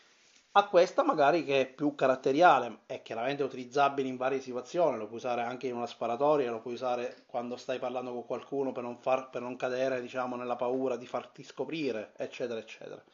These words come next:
Quindi è chiaro che sono utilizzabili in più ambiti. E magari poi mi prendo qualcosa più legare, più legato a quello che io magari so fare, che ne so, eh, qualcosa legato al, al fatto di saper utilizzare le arti, arti marziali,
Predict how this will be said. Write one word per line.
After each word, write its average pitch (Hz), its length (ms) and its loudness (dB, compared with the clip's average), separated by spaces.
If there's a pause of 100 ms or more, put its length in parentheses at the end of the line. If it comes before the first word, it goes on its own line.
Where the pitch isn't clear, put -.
(260)
Quindi 123 240 -6
è 117 80 -8
chiaro 143 280 6
che 127 100 -2
sono 131 180 -4
utilizzabili 127 500 -4
in 117 80 -6
più 120 160 -8
ambiti. 107 320 -10 (340)
E 208 100 0
magari 226 440 4
poi 160 220 2
mi 143 80 0
prendo 139 340 0
qualcosa 180 680 4
più 135 200 -6
legare, 151 600 2 (200)
più 143 140 -6
legato 143 760 4
a - 340 6
quello 143 320 0
che 120 320 -6
io 147 320 2
magari 120 320 -4
so 107 100 -10
fare, 107 460 -2
che 135 140 -8
ne 117 100 -10
so, 131 320 -6 (840)
eh, 120 580 -6
qualcosa 147 500 4
legato 135 640 4
al, 123 320 0
al 120 240 0
fatto 139 380 -2
di 120 180 -8
saper 131 380 0
utilizzare 131 500 0
le 131 80 2
arti, 123 420 -6
arti 127 300 -12
marziali, 151 640 0